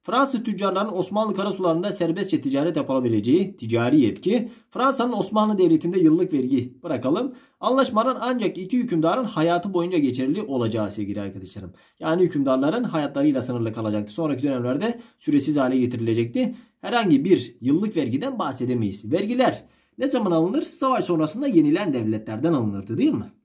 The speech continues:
Yani böyle bir durumdan da bahsedemiyoruz. Kapitülasyonların, kapitülasyonun anlamını bilirseniz cevaba ulaşırsınız. Şimdi çoğu arkadaş kapitülasyonu ayrıcalık deyip geçiyor. Öyle değil.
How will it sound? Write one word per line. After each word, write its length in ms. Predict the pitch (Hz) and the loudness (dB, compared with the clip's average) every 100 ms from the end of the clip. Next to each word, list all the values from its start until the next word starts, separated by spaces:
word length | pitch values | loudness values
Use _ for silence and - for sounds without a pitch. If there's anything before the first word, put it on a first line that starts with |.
| _ | _
Yani 240 | - 107 117 | -14 -8 -2
böyle 200 | 135 110 | -2 -2
bir 140 | 127 | -2
durumdan 320 | 113 151 277 | -4 -4 -2
da 100 | 117 | -2
bahsedemiyoruz. 680 | 127 120 107 120 104 95 - _ _ _ | -2 -2 0 0 0 -4 -12 _ _ _
Kapitülasyonların, 920 | 170 214 160 131 127 117 104 98 95 _ | -4 -4 0 0 0 -2 -2 -4 -10 _
kapitülasyonun 640 | - 165 208 180 160 131 | -8 -6 -2 0 0 0
anlamını 460 | 147 180 175 147 110 | 2 4 4 4 2
bilirseniz 580 | 151 262 156 196 262 - _ - | 0 0 0 -2 -4 -8 _ -12
cevaba 380 | 190 151 196 | -2 0 2
ulaşırsınız. 680 | 220 156 - 202 170 120 - - _ | 4 4 2 -2 0 -4 -6 -14 _
Şimdi 280 | - 185 202 | -10 -4 -2
çoğu 220 | 208 214 | 2 4
arkadaş 400 | 196 180 196 254 | 4 2 0 -2
kapitülasyonu 800 | 254 180 160 175 160 185 254 254 - - - | 0 -4 0 -2 0 0 0 0 -6 -14 0
ayrıcalık 560 | 151 160 160 190 151 | 4 4 4 2 4
deyip 280 | 143 262 160 | 4 4 0
geçiyor. 440 | 135 - 151 110 | -2 0 -2 0
Öyle 360 | 156 208 127 101 | 0 0 -2 0
değil. 360 | 120 165 - | 2 2 0